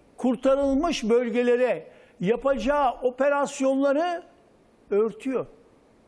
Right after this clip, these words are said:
Yani örtme yapıyor.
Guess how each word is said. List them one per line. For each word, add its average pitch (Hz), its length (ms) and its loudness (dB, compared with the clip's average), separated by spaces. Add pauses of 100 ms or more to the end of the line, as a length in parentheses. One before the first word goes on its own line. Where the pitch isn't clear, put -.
(880)
Yani 226 220 -2
örtme 233 520 -4 (360)
yapıyor. 147 380 -6